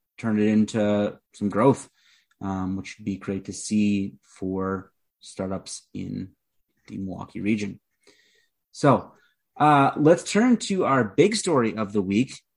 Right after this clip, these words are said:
Uh, Lauren, this is one you wrote about. A survey conducted or commissioned by Kane Communications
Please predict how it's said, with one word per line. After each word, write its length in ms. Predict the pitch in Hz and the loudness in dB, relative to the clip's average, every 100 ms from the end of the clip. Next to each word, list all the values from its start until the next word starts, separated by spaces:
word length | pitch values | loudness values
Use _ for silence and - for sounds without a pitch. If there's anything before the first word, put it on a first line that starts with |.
| - | -4
Uh, 300 | 107 104 104 | 0 0 0
Lauren, 420 | 110 110 123 139 120 | 0 4 6 6 6
this 180 | 120 | 4
is 80 | 123 | -2
one 440 | 117 120 117 107 101 | 0 2 2 2 0
you 160 | 143 | 0
wrote 180 | 143 117 | 2 2
about. 440 | 101 107 113 131 - _ - | 2 2 2 0 -6 _ -6
A 360 | 113 117 110 | -2 0 -2
survey 880 | - - 160 170 160 156 160 156 151 _ - | -2 -2 2 4 4 4 4 2 -2 _ -6
conducted 720 | 117 117 127 - 131 131 127 - | 0 4 2 0 0 2 0 -6
or 260 | 110 110 | -8 -6
commissioned 540 | 107 113 123 - 135 107 | -4 0 0 2 2 2
by 560 | 104 110 120 123 117 - _ | 0 0 0 0 -4 -10 _
Kane 280 | 135 131 135 | 2 4 4
Communications 1040 | 127 123 117 131 135 139 117 117 - - | 2 2 2 2 2 2 0 -2 -4 -16